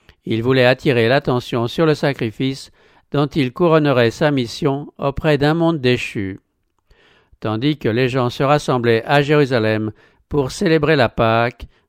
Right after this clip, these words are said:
lui, l'agneau symbolisé par la Pâque, s'offrait en oblation par un acte volontaire. Au cours des siècles,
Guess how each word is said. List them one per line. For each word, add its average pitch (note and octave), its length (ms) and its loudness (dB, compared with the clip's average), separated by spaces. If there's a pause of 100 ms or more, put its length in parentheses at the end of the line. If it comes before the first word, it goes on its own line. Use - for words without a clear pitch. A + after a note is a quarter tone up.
(100)
lui, C#3 420 0 (100)
l'agneau C#3+ 480 2
symbolisé C#3+ 680 0
par D3 180 0
la A#2+ 100 2
Pâque, A#2 540 0 (260)
s'offrait D3 560 0
en D3 160 -2
oblation C#3 680 0
par A#2+ 200 -2
un B2+ 120 -2
acte D3 280 -2
volontaire. G#2 880 -2 (800)
Au A#2 140 -4
cours G#2 200 -4
des A2 140 -2
siècles, E3 580 -2